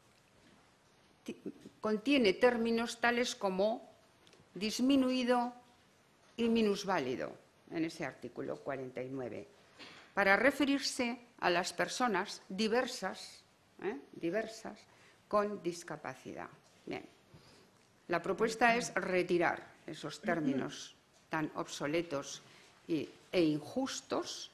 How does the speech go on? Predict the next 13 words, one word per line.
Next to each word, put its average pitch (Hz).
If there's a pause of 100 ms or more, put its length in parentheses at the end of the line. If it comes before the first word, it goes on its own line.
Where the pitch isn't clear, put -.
(140)
del 160
artículo 147
cuarenta 151
y 147
nueve 160
de 143
la 135
Constitución 220 (360)
e 165
incorporar, 185 (420)
eh, 139
la 151
acuñación 170